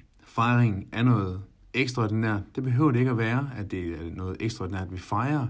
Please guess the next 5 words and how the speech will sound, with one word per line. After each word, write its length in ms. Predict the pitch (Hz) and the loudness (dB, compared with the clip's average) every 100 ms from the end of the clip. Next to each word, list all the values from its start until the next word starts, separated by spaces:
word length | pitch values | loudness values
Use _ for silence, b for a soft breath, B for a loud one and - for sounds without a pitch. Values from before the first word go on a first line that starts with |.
| - | -6
men 180 | 110 120 | -2 -2
fejringen 800 | 123 - 139 180 175 110 85 80 - _ _ _ _ | -2 0 0 2 0 0 -2 -8 -16 _ _ _ _
skal 280 | - 92 82 | -12 -8 -8
være 280 | 80 82 85 b b b b b | -8 -8 -12 b b b b b
ekstraordinært. 560 | 95 90 82 85 80 | -8 -6 -8 -8 -10